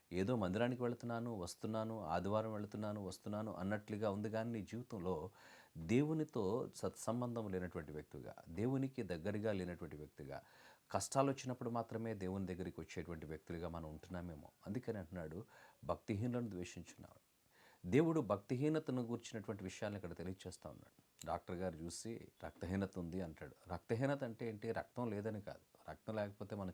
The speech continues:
చనిపోతాం. కానీ ఉండవలసినటువంటి పర్సంటేజ్ మన బాడీలో లేదని అర్థం. ఎనిమిక్‌గా ఉన్నావు అనేటువంటి మాటను చెప్పినప్పుడు,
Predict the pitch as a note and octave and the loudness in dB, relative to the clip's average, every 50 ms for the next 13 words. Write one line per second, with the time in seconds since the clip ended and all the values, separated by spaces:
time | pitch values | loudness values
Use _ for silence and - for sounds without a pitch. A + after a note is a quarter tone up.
0 | - - D#2+ F2+ - A2 G2+ - - - - _ _ _ - - G#2+ C#3+ D#3 G#2 | -6 -8 -10 -8 -6 -8 -8 -8 -10 -16 -18 _ _ _ -2 0 2 2 0 -2
1 | D2+ - - - - - - - - - - - - - - F2 G2 A2 B2 D3 | -6 -8 -12 -14 -18 -20 -20 -20 -20 -20 -20 -20 -16 -6 0 2 4 8 10 10
2 | D#3 E3 D#3+ D3 - - D3 C#3 C3+ C3+ B2 A#2 - - A#2+ G#2 G2 G2 G#2 A2+ | 10 10 8 6 4 2 0 2 2 2 2 2 2 0 2 2 2 2 0 -2
3 | A2 A2 - - F2 - - - A#2 A#2+ C3+ B2 A2 G#2 G2 F2+ E2+ E2 E2+ E2+ | -4 0 2 2 2 2 2 -2 0 2 0 0 2 0 0 0 0 0 -2 -2
4 | F2 F2 F2+ F2 E2 D#2+ D#2 D#2 E2+ E2 D#2 D2 - - - - _ _ _ _ | 0 -2 -2 -2 -2 -4 -6 -6 -6 -8 -10 -10 -14 -16 -20 -20 _ _ _ _
5 | _ _ _ _ _ _ _ - E2+ F2+ F#2 G2 G#2+ A2 G#2 G#2+ - G#2+ G2 F#2+ | _ _ _ _ _ _ _ -8 -4 0 0 2 0 0 -2 0 0 0 2 2
6 | F2+ F2+ F2+ F2+ E2+ E2+ E2 E2+ F#2 E2+ D#2+ D#2 E2 E2 E2 - - E2 - - | 0 -2 -2 -2 -4 -4 -4 -4 -4 -6 -4 -4 -4 -6 -6 -6 -8 -12 -10 -12
7 | E2 - F2+ F2 D#2 - G2 G2+ F2+ D#2 | -12 -8 -8 -8 -6 -4 -2 -2 -2 -2